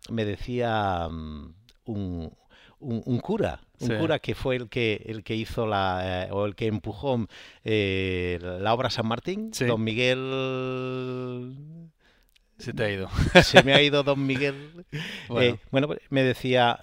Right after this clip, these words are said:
Speaker 1: que una de las cosas peores que había, que había, que tenía una persona era la vanidad, la,
Speaker 2: Ya.
Speaker 1: la vanidad. Cuando una persona se creía más grande que los demás, por lo que fuese,
Speaker 2: Ya.
Speaker 1: si te crees más grande,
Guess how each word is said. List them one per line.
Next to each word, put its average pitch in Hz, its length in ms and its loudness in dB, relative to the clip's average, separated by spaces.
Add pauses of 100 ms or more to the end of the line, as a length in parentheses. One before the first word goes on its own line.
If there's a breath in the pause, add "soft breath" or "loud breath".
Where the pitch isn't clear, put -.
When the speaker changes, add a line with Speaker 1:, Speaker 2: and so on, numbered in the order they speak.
Speaker 1:
que 110 400 -4
una 139 240 0
de 139 80 4
las 131 140 -2
cosas - 260 -4
peores 123 540 -2
que 120 160 0
había, 101 1040 0
que 104 160 -8
había, 95 460 -4
que - 100 -10
tenía 101 160 -6
una 104 140 -4
persona 107 260 -6
era 104 140 -2
la 101 160 -2
vanidad, 98 440 -4 (120)
la, 90 200 -8
Speaker 2:
Ya. 101 140 -8
Speaker 1:
la 107 120 0
vanidad. 113 520 -4 (100)
Cuando 110 220 -4
una 135 140 0
persona 131 260 -2
se - 160 -4
creía 123 340 -2 (320 loud breath)
más 117 220 0
grande 117 260 2
que 120 120 -4
los 117 100 -4
demás, 147 240 0 (320 soft breath)
por 127 140 -2
lo 131 80 -2
que 135 100 -6
fuese, 78 380 -4 (240)
Speaker 2:
Ya. 95 160 -10
Speaker 1:
si 110 200 -4
te 120 140 -2
crees 135 240 -4
más 120 180 -6
grande, 131 380 -6